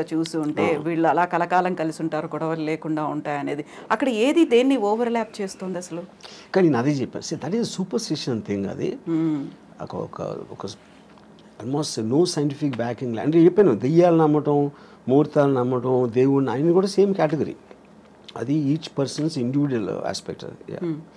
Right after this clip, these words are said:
Speaker 1: So మీరు ఎప్పుడైనా మీ సినిమాకు ఒక ముహూర్తం చూడాలి అంటే ఇప్పటి రాము
Speaker 2: No,
Speaker 1: కాదు,
Speaker 2: no, no.
Speaker 1: earlier డేస్‌లో రాము?
Speaker 2: నేను, I never, I never believed in God.
Speaker 1: Hmm.
Speaker 2: I never believed in anything that.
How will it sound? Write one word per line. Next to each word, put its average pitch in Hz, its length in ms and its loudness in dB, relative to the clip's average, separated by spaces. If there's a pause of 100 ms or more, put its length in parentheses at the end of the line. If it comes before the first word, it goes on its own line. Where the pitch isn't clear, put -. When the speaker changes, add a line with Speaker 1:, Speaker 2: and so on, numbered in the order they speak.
(280)
Speaker 1:
So 277 80 6
మీరు 269 280 6
ఎప్పుడైనా 269 340 4
మీ 226 160 -2
సినిమాకు 196 440 -4
ఒక 196 80 -6
ముహూర్తం 185 400 -4
చూడాలి 151 400 -4
అంటే 147 180 -6
ఇప్పటి 240 320 6
రాము 185 360 4
Speaker 2:
No, - 60 -6
Speaker 1:
కాదు, 147 240 0
Speaker 2:
no, - 60 -4
no. - 240 -6
Speaker 1:
earlier 190 380 4
డేస్‌లో 170 320 0
రాము? 151 320 -4 (120)
Speaker 2:
నేను, 139 220 6 (320)
I 131 100 0
never, 143 480 2 (120)
I 123 120 -2
never 202 160 6 (120)
believed 156 220 4
in 123 120 2
God. 82 240 -4 (400)
Speaker 1:
Hmm. 156 280 -10 (140)
Speaker 2:
I 104 120 -8
never 139 160 2 (100)
believed 135 280 0
in 120 180 -2
anything 123 380 -2 (100)
that. - 100 -6